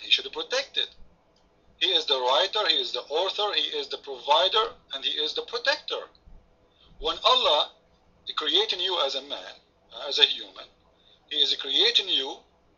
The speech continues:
and supposedly, if you have a free will, he will let you go. And you do whatever you want. Islam don't believe in this. Islam believe that there is only one religion. It is the religion of Allah, and everything will happen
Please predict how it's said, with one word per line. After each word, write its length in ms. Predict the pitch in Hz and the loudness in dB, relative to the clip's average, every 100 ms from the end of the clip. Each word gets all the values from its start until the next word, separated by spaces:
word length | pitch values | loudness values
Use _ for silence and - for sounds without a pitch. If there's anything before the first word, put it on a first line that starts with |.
| - | -6
and 160 | 143 | 2
supposedly, 840 | 143 - - 202 196 170 - - - - - - _ 147 | 2 2 -4 -4 2 2 2 -2 -4 -10 -20 -20 _ -8
if 140 | 139 | -2
you 60 | 131 | 0
have 180 | 143 185 | 2 2
a 60 | |
free 220 | - 190 180 | 0 -2 -4
will, 360 | 127 120 156 - - | -2 -4 -4 -8 -18
he 80 | 143 | -10
will 160 | 156 175 | -6 0
let 180 | - 427 | 2 2
you 60 | - | -2
go. 280 | 302 - - - - - - _ _ _ | -4 -4 -6 -18 -18 -18 -20 _ _ _
And 80 | 156 | -8
you 120 | 170 | -6
do 120 | 196 415 | -4 -2
whatever 400 | 427 440 440 415 | 0 0 0 0
you 140 | 440 | -2
want. 420 | 466 - - - - _ _ _ _ _ | 0 0 0 -12 -20 _ _ _ _ _
Islam 400 | - - 208 202 190 | -4 0 4 4 4
don't 200 | 185 143 | 0 0
believe 300 | 139 131 113 | -10 -10 -14
in 140 | - | -18
this. 340 | - - - - _ _ - | -20 -10 -10 -10 _ _ -8
Islam 380 | - 165 160 160 | -6 0 0 0
believe 440 | 151 151 - 262 - _ _ _ - | -4 4 4 4 -2 _ _ _ -2
that 200 | 156 156 | -2 2
there 140 | 190 | 2
is 120 | 185 - | 2 0
only 280 | 220 247 - | 0 2 2
one 260 | 196 190 | 2 0
religion. 460 | 170 156 135 120 - - _ _ _ _ | 0 -4 -2 -2 -2 -6 _ _ _ _
It 140 | 170 180 | -8 -2
is 140 | 165 | -2
the 80 | 156 | -2
religion 320 | 156 175 190 196 | -2 -2 0 0
of 140 | 165 | 0
Allah, 380 | 151 117 120 - _ _ - | -4 -4 -6 -8 _ _ -10
and 100 | 156 - 226 | -10 -2 -2
everything 360 | 240 214 208 180 | 0 -6 -8 -4
will 120 | 170 | -2
happen 500 | - 226 247 247 | 0 0 2 -2